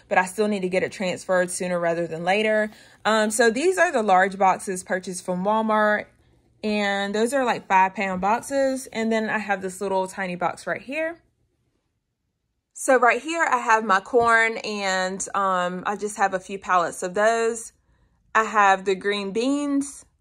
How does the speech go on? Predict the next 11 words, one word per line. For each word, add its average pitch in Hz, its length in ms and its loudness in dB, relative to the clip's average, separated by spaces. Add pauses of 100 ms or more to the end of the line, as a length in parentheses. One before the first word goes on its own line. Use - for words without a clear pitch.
(1160)
and 226 160 0
then 233 100 4
I 226 60 6
also 220 400 2
have 208 240 2
the 196 100 -4
French 214 320 -4
style 208 340 4
green 214 280 -4
beans, 220 480 -2
and 220 480 -2